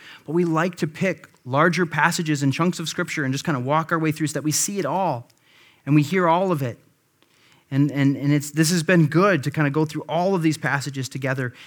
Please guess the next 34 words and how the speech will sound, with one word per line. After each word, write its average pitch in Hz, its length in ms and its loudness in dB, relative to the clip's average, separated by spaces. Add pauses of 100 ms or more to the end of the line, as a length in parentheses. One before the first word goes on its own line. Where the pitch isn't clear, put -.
(240)
in 139 380 -2 (340)
Acts. 135 520 -4 (1500)
Let 143 120 2
me, 151 240 6
uh, 123 260 -6
let's 147 160 -4
continue 151 400 4
on 139 300 2 (240)
in 135 160 -2
verse, 143 380 -2
uh, 131 100 -6
twenty-eight. 143 560 0
He 131 120 -4
gives 143 180 2
a 147 40 2
warning, 147 460 2 (220)
kind 143 100 -6
of 139 60 0
an 139 60 2
instruction 139 500 -2
to 147 120 -8
the 135 260 -4
elders 139 360 -4
here. 147 180 -2
He 139 100 -2
says 147 180 0
in 151 60 4
verse 151 180 4
twenty-eight, 151 440 0
"Pay 165 200 2
careful 180 560 0
attention 151 540 0
to 151 100 -8
yourselves 143 720 -4